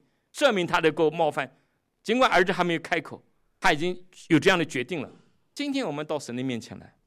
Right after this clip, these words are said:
神已经给了我们的这样的救恩，神已经赦免了，耶稣基督已经为我们成就了这样的一个救恩。我们唯一能做的就是什么？去接受这个救恩，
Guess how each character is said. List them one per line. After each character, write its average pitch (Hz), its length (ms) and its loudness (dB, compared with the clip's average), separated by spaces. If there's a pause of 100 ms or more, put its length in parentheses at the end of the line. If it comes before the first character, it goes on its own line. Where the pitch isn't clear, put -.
(180)
神 254 240 2
已 254 80 2
经 196 320 -4 (380)
给 165 140 4
了 143 100 8
我 165 60 6
们 147 120 0
的 147 120 -2
这 139 100 -4
样 139 80 0
的 123 60 -4
救 120 240 -4
恩， 113 100 -6
神 277 240 -2
已 254 60 -2
经 226 160 -4
赦 285 260 2
免 233 100 2
了， 233 60 0
耶 254 140 -2
稣 269 120 -4
基 254 140 -6
督 240 100 0
已 180 60 0
经 214 160 -2
为 247 180 -2
我 202 60 2
们 180 160 -2 (240)
成 - 240 -4
就 214 140 2
了 180 80 4
这 175 100 -2
样 151 100 0
的 139 60 -2
一 135 60 -2
个 - 20 -4
救 135 220 -6
恩。 120 180 -8 (380)
我 - 100 -10
们 220 140 2
唯 165 160 2
一 226 80 0
能 156 180 -2
做 160 160 -4
的 147 100 -2
就 139 140 -8
是 127 80 -8
什 123 80 -10
么？ 110 160 -8 (220)
去 - 100 -20
接 180 180 -6
受 - 140 -8
这 127 100 -10
个 104 120 -14
救 - 160 -20
恩， - 160 -20